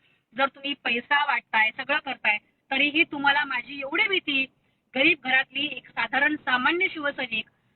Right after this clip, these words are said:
तरी तुम्ही तिला मारायला जुलैमध्ये माझ्यावरती एफआयआर दाखल करून, कारण माझ्या नोकरीच्या, नोकरीची डिटेल फक्त यामिनी जाधव, यशवंत जाधवांकडे होती. कारण तर मला ज्यावेळेस मी मुंबईमध्ये आले, माझी लोकल गार्डन माझ्या कंपनीमध्ये कंपल्सरी होती,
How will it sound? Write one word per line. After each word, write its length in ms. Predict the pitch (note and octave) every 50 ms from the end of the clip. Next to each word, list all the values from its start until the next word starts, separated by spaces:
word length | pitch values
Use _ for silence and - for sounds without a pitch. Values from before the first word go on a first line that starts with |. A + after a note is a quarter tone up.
| _ _ _
तरी 160 | B3+ B3+ D4
तुम्ही 260 | D#4+ - D#4+ C#4+ D4+ C#4+ -
तिला 200 | D4 C#4+ C#4+ C#4+
मारायला 440 | C4+ B3 A#3+ B3+ B3+ B3 A#3 G#3+ G#3+ _ _ _ _ _
जुलैमध्ये 480 | A3+ C#4+ D#4 F4 F4 E4 D4+ C#4 C#4+ C#4+
माझ्यावरती 460 | C#4 C4 B3 B3+ C4+ C4+ C4+ - D4+
एफआयआर 320 | C4 B3 - C#4+ C#4 D4 C#4
दाखल 220 | C#4 C4+ C#4 C4+
करून, 180 | C4 C#4 C4 B3+
कारण 200 | - C#4 C#4 C#4+
माझ्या 340 | C#4 B3 A#3+ A#3 A3+ C#4+
नोकरीच्या, 500 | D4 C#4 C4+ C4+ - D#4+ E4 E4 - F#4 F4 E4 - _ B3
नोकरीची 400 | A#3+ C4 C4 C4 - E4 D#4 E4+
डिटेल 300 | D4 D4 D4 - C4 B3 B3+ _ _ _ _ _ _
फक्त 180 | C#4+ - _
यामिनी 420 | D4+ C4+ B3+ C4 C4 C4 D4+ D#4+ E4
जाधव, 300 | D#4 D4 C#4+ D4+ D4 C4+
यशवंत 200 | C4 - D4 C#4+
जाधवांकडे 440 | C#4 B3+ B3 C4 C4 B3+ C4 B3+
होती. 220 | C4 B3+ A#3+ - A#3+
कारण 420 | - _ - D4+ E4 F4+ F#4+ F4
तर 220 | - - B3+ A#3+ A3+ A3 _ _ _ _ _ _ _ _ _ _
मला 320 | A#3 B3 B3+ C4 C#4+ D4+ D#4
ज्यावेळेस 300 | C4+ C#4 C4+ C4+ C#4 C4+
मी 120 | C#4 C4+ C4+
मुंबईमध्ये 500 | C4 B3+ B3+ B3 C4+ C#4 C#4 C4+ C4+ C4+
आले, 260 | B3 A#3 B3 C4+ D4+
माझी 280 | C#4+ C4 A#3+ B3+ B3+ B3
लोकल 300 | A#3+ B3 _ E4 F4 E4+
गार्डन 260 | D#4 C#4+ C#4 C#4+ C#4+
माझ्या 200 | C4+ B3+ B3 B3+
कंपनीमध्ये 500 | - B3 A#3+ _ B3+ B3 B3 B3 A#3+ B3
कंपल्सरी 440 | - A3+ A3 _ C#4+ D4 - F#4+ F#4+
होती, 300 | F4 E4+ - - C4